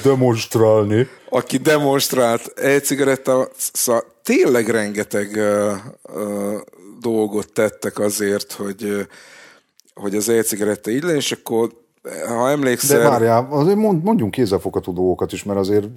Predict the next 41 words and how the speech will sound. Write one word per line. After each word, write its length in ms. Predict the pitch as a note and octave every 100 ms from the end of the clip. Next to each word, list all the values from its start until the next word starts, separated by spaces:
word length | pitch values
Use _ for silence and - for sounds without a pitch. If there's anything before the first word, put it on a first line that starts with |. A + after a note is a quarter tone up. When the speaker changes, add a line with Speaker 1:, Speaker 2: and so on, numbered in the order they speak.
| B2+
Speaker 1:
itt 140 | A2
voltak 520 | G#2+ C#3+ A#2+ F#2+ F2 - - G#2+
nem 480 | G#2 G#2 A#2 B2 -
mérföldes 640 | A#2 A#2+ - B2+ B2 A#2+
eredmények, 480 | C3+ C3 C3+ C3+ C3+
de 60 | C3
azért 260 | B2 C3+
voltak 280 | D#3 B2 F#2
eredmények, 480 | F#2+ F2+ F#2 F2+ F2+
amik 120 | C#3
Speaker 2:
Épp 280 | C3 - -
erre 100 | A#2+
Speaker 1:
eléggé 140 | A#2+
Speaker 2:
akartam 200 | A2+ F#2
Speaker 1:
elképzelhetetlenek 640 | A#2 - A#2+ F#2+ F#2 B2 G2+
Speaker 2:
kitérni, 280 | C3+ C3+ C#3+
de 120 | C#3
Speaker 1:
lettek. 20 |
Speaker 2:
azért 340 | C3+ C3+ B2+ C3
Speaker 1:
Ja, 60 |
Speaker 2:
akkor, 200 | F#2 A#2
Speaker 1:
mondjad, 320 | G3 G#2 F2 F2+
akkor 120 | C3+
Speaker 2:
akkor 180 | B2 D3
most 140 | C#3+
Speaker 1:
kérlek. 160 | A#2+ D3
Speaker 2:
mondjad 320 | C3+ C#3+ C3
te. 360 | - A2+ F#2+ - - - - - _ _
Tehát 320 | - A#2+ A#2+ - - - - A#2
csak 320 | - A#2 - -
át-, 300 | B2 A#2+ B2+
átadom 440 | A#2+ A#2+ G#2+ G#2
a 40 |
szót, 440 | G#2 - G#2+ G#2 - - -
ö, 360 | G#2+ G2 G2 G2+ -
neked, 440 | A2 A#2 D3 C3
hogy, 260 | - A2+ G#2+
Speaker 1:
Ja, 100 | G2+ - - - - G2+
Speaker 2:
hogy, 240 | - B2+
Speaker 1:
jó. 60 | A2
Speaker 2:
ö, 220 | G#2+ G#2+